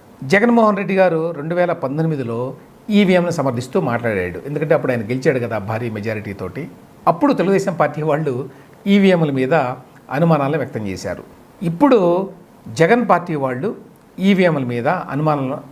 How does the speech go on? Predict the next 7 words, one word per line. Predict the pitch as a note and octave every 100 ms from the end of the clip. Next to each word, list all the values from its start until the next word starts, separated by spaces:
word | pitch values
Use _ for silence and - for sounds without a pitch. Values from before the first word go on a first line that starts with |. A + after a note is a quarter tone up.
| B2
అనుమానాలు | D3+ D3 B2+
వ్యక్తం | A#2 A#2 A2+
చేస్తూ | G#2+ - F3+ G#2 A2 - - - - - - C#3+
వాళ్ళు | D3 C3 A#2 -
సోషల్ | - C#3 D3+ C#3
మీడియాలో | A#2 A2 D3+
రాస్తున్నారు. | F#2+ A2+ - F#2 E2 C2 -